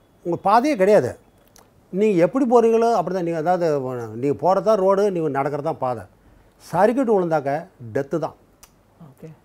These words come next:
Speaker 1: பாடி கண்டுபிடிக்கிறதுக்கு நாலு நாள் ஆகும், பாடி கண்டுபிடிக்கிறதுக்கு, டெட் பாடி கண்டுபிடி நாலு நாள் ஆகும். ஏன்னா ஒரு கம்யூனிகேஷன் கிடையாது, ஒரு செல்ஃபோன் கிடையாது, ஒரு மொபைல் கிடையாது, ஒரு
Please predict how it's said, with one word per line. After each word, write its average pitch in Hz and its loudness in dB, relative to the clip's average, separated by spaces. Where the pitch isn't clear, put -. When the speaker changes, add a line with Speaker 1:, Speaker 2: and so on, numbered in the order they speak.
Speaker 1:
பாடி 190 2
கண்டுபிடிக்கிறதுக்கு 165 -4
நாலு 156 -2
நாள் 143 -2
ஆகும், 104 -14
பாடி 165 -6
கண்டுபிடிக்கிறதுக்கு, 151 -10
டெட் 156 -4
பாடி 175 -4
கண்டுபிடி 196 -6
நாலு 240 0
நாள் 190 -2
ஆகும். 175 -4
ஏன்னா 233 0
ஒரு 233 0
கம்யூனிகேஷன் 254 0
கிடையாது, 135 -2
ஒரு 180 -2
செல்ஃபோன் 180 0
கிடையாது, 156 -2
ஒரு 151 -4
மொபைல் 156 -2
கிடையாது, 156 -4
ஒரு 160 -4